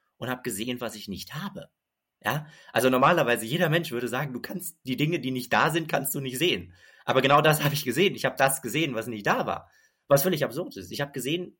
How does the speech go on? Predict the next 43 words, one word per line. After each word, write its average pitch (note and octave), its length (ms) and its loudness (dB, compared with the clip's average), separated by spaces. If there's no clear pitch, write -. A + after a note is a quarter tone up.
dass C3 160 0
meine C#3 180 -4
Arme D3+ 160 -4
und C3+ 80 -6
Beine E3+ 260 -8
nicht D#2+ 240 -14
da - 200 -10
sind. - 280 -18
Darauf F3+ 300 0
habe E3 120 -6
ich D#3 100 -10
mich D3 160 -10
fokussiert. - 600 -10
Ich - 120 -10
habe C3+ 140 -6
mich C#3 100 -8
auf B2+ 100 -10
die C3 140 -14
Körperstellen B2+ 720 -2
fokussiert, B2+ 560 -8
die B2 80 -12
bei A2+ 140 -2
mir A2+ 180 -4
anders C#3+ 320 -4
aussehen. F#2+ 500 -2
Also F#2 200 -6
meinen B2+ 220 -4
Arm - 280 -6
zum F2 220 -14
Beispiel. F#2 340 -14
Ja, G2 80 -10
ich G#2+ 120 -14
halte F#2+ 180 -10
ihn G2 60 -16
jetzt G2 120 -18
hier G#2 80 -14
mal G2+ 120 -10
so G2 80 -18
ein - 20 -18
bisschen F2+ 200 -18
in F2+ 60 -14
die F2 60 -18
Kamera. B2+ 300 -8